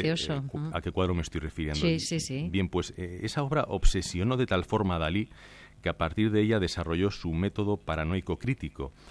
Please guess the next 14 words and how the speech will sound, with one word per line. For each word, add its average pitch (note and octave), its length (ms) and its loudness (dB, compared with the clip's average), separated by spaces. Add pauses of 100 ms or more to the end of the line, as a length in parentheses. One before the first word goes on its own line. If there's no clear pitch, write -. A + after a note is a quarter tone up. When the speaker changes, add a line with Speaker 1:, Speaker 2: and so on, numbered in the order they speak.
(160)
Speaker 2:
El D#2 140 -6
propio C3 260 0
Dalí B2+ 240 2
dejó G#2+ 220 2
escrito A2 420 0
que F2+ 120 -4
ese F#2 180 -4
cuadro G2+ 260 0
le F2+ 140 0
causó D#2+ 300 -4
una F#2+ 120 0
emoción F#2+ 420 0
absolutamente F#2+ 680 -2
excepcional. D#2 640 -4